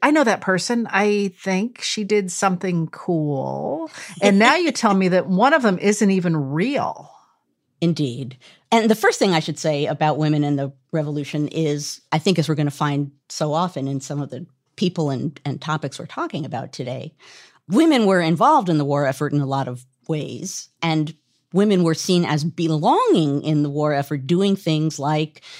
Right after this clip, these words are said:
Speaker 2: making saltpeter or sewing uniforms or doing things that were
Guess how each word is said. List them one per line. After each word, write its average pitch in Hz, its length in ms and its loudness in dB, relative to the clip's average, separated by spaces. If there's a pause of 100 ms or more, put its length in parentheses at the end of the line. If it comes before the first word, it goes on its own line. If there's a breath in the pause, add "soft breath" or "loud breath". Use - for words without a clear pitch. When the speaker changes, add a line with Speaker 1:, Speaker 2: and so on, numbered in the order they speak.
(120 loud breath)
Speaker 2:
making 175 320 2
saltpeter 196 960 2
or 151 240 -2
sewing 151 480 2
uniforms 165 1080 0
or 143 260 0 (260 loud breath)
doing 254 340 4
things 190 600 0
that 160 380 -2 (280 soft breath)
were 160 340 0